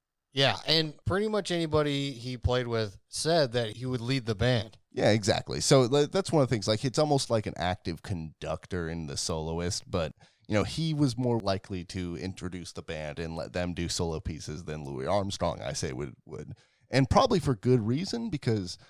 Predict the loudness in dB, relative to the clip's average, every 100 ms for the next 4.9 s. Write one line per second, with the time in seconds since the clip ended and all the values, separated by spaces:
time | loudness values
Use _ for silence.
0 | _ -4 0 2 2 2 -2 -4 -2 0
1 | 0 0 -2 -2 -6 -10 -10 -6 -2 -2
2 | -2 -4 -4 -4 -6 -4 -2 2 2 2
3 | -2 -4 -6 -6 -2 -2 -2 -4 -4 -6
4 | -4 -6 -4 -6 -6 -12 -12 -12